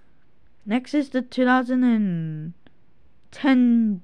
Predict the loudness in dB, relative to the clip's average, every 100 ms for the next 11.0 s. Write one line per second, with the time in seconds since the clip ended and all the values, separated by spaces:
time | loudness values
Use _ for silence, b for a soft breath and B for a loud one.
0 | -6 -4 -2 0 0 -2 -6 -4 -4 -4
1 | -6 -6 -4 -2 0 0 0 -2 -6 -8
2 | -8 -6 -4 -2 -2 0 0 -4 -18 -8
3 | -2 0 2 0 -2 -4 -2 0 0 2
4 | 0 -2 -6 -6 -4 -2 -2 -4 -4 -8
5 | -4 -2 -2 0 0 -2 -2 -4 -4 b
6 | b -6 -6 -4 -2 0 2 2 4 2
7 | -2 -2 0 0 -2 -20 -20 -20 b b
8 | -20 -20 -20 -20 -20 -20 -20 -16 -12 -12
9 | -4 -2 -2 -6 -18 b b b b -20
10 | -4 0 2 4 2 0 0 2 2